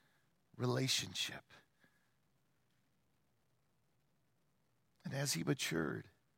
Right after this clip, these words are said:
as John matured, it became clear that he learned a very important lesson that we all need to learn. And that is zeal for the truth must always be balanced by love for people. Zeal for the truth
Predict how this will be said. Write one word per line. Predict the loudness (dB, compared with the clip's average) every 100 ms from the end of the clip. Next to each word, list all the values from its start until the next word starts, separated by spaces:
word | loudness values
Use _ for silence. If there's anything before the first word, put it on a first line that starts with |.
| -12
as | -10
John | -4 -2 0 -2
matured, | -4 -2 0 0 -2 -8 _ _ _ _ _
it |
became | -2 4 4
clear | 2 4 6 8 4 -2 _ _
that | 6 8
he | 8
learned | 6 8 8 8 4 0 -10 -20 -20 _ _
a | 6
very | 10 10
important | 8 2 0 2 2
lesson | 2 2 -2
that | 2
we | 6
all | 6
need | 4 0 -2
to |
learn. | -2 -2 -4 -8 _ _ _ _ _ _ _
And | 4 8
that | 8
is | 8
zeal | 6 4 4 6 6
for | 6 2
the | 0
truth | 0 4 6 6 4
must | 0 2
always | 2 2 2
be | -2
balanced | 0 0 0 0 -4 -4
by | -4
love | -2 0 4 2 0 -12 -20 -20 -20 -20 -20 -10
for | -2 -2
people. | 0 -2 -2 -8 -12 -20 -20 -20 _ _ _ _ _ _ _ _ _ -2
Zeal | 6 10 12 10
for | 8
the | 0 -2
truth | -2 0 4 4 0 -10